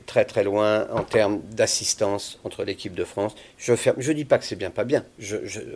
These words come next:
fact and figures, hein, c'est vraiment, euh, factuel. Ensuite, sur le, l'état d'esprit de l'équipe, moi, mon équipe de France, je l'ai adorée. Je l'ai adorée jusqu'au jour où je l'ai détestée et j'ai démissionné.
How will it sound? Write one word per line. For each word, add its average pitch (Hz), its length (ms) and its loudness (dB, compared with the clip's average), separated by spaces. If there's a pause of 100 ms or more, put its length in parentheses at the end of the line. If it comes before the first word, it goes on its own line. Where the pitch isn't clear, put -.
fact - 340 0
and 101 160 -2
figures, 92 380 -4
hein, 98 80 -6
c'est 98 180 -6
vraiment, 104 440 -2
euh, 98 60 -6
factuel. - 380 -6 (1160)
Ensuite, 180 560 2
sur - 280 2
le, 120 200 10
l'état 135 320 4
d'esprit 135 360 -4
de 117 80 -4
l'équipe, 139 400 -2 (1160)
moi, 110 160 2
mon 95 120 -2
équipe 92 300 -8
de 90 80 -8
France, 101 280 -6
je 90 60 -10
l'ai 98 120 -8
adorée. 101 380 -10 (920)
Je - 100 -10
l'ai 113 60 0
adorée 101 320 2
jusqu'au 131 300 0
jour 135 160 2
où 131 40 2
je 107 60 -4
l'ai 110 100 0
détestée 104 460 -4
et 127 100 0
j'ai 101 120 -8
démissionné. 101 500 -6